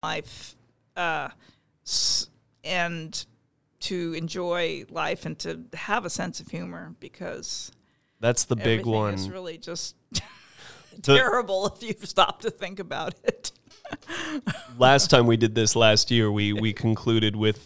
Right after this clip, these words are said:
Speaker 2: the sort of, "What would you give advice to new mothers?"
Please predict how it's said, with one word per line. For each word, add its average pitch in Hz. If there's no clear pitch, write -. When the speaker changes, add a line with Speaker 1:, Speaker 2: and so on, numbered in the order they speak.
Speaker 2:
the 110
sort 110
of, 101
"What 107
would 110
you 107
give 104
advice 104
to -
new 104
mothers?" 101